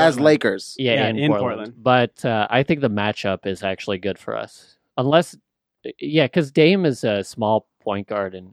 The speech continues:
Speaker 3: in comparison to the, the guards that we can throw at him, like Danny Green and Caruso.
Speaker 2: Mm-hmm.
Speaker 3: So I think that that's a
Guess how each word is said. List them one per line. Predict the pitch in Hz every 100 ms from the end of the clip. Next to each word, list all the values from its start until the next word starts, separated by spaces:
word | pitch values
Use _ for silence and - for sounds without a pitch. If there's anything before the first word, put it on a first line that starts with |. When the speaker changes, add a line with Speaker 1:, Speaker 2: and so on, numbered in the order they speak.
| -
Speaker 3:
in | 101
comparison | 98 98 98 95 104 92
to | 92 98 _ _ _ _ _ -
the, | 120 104 98 107 -
the | - 113 107
guards | 113 104 98
that | 104
we | 95
can | 95
throw | - 101 95
at | 92
him, | 98
like | 95 95
Danny | 95 92
Green | 90 95 95 95
and | 90 95 - - _
Caruso. | - 107 95 - 104 110 123
Speaker 2:
Mm-hmm. | 127 113 113
Speaker 3:
So | 135
I | 120
think | - 127
that | 127 104
that's | 113 110
a | -